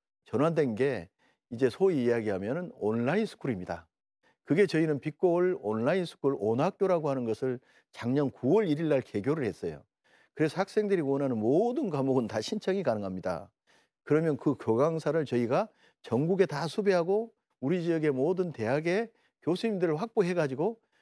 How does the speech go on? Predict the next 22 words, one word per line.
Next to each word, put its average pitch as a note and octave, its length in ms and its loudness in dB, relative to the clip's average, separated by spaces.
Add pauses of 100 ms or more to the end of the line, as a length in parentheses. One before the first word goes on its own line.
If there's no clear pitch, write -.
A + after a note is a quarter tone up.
(100)
그분들이 G#3 500 0
교강사로 B2+ 600 0
출연을 A3+ 340 -2
해가지고 G#2 500 -2 (280)
온라인으로 C#3+ 520 2
수업을 D3+ 340 -2
해요. F2 200 -4 (640)
단위 F3+ 280 2
학교에서 G#3 420 2
할 G3 80 2
수 F#3+ 100 -10
있는 F#3 180 0
한 F3 120 0
최대한 B3 720 -2
교과목을 D#3 640 -2 (260)
개설해주고 C#3+ 680 0
교강사를 C#3 540 0
확보하되 E3+ 540 -2 (500)
또 G#3 420 2
인접하고 F3+ 680 0
있는 D#3+ 160 0
학교끼리 F#3+ 640 -2